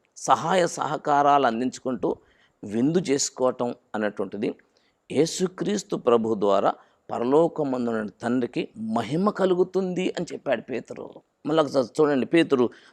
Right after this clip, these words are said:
మొదటి పత్రిక నాలుగవ అధ్యాయము పదకొండవ వచనంలో, పదకొండవ వచనంలో, "ఒకడు బోధించిన ఎడల దేవోక్తులు బోధించినట్టు బోధింపవలెను, ఒకడు ఉపచారం చేసిన ఎడల దేవుడు అనుగ్రహించు సామర్థ్యం నొంది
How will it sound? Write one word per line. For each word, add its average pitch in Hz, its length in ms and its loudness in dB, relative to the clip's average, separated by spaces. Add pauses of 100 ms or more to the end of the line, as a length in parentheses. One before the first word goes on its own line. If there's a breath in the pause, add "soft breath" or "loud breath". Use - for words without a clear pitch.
మొదటి 151 220 8
పత్రిక 120 580 2 (240 soft breath)
నాలుగవ 131 500 6
అధ్యాయము 110 380 2
పదకొండవ 151 560 2
వచనంలో, 107 480 -2
పదకొండవ 120 500 -2
వచనంలో, 101 420 -4 (300 soft breath)
"ఒకడు 240 240 8
బోధించిన 247 640 12
ఎడల 170 300 8
దేవోక్తులు 185 800 6
బోధించినట్టు 143 760 2
బోధింపవలెను, 131 800 2 (480 soft breath)
ఒకడు 156 240 4
ఉపచారం 202 720 4 (100)
చేసిన 165 300 4
ఎడల 151 340 4 (260 soft breath)
దేవుడు 175 360 10
అనుగ్రహించు 156 400 4
సామర్థ్యం 135 720 4
నొంది 175 320 4